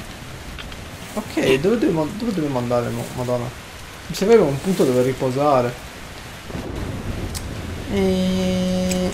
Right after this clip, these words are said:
eh. Lì non posso andare, no. Non posso ancora andare. Madonna, c'è Anna sotto la tempesta che ci as-, aspetta il cazzino nostro praticamente.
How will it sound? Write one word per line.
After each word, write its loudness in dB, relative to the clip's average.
eh. -2
Lì 2
non 0
posso -4
andare, 0
no. -4
Non -4
posso -2
ancora 2
andare. 4
Madonna, 12
c'è 8
Anna 10
sotto -2
la 2
tempesta 2
che 2
ci -2
as-, 2
aspetta 2
il 2
cazzino 4
nostro 4
praticamente. 0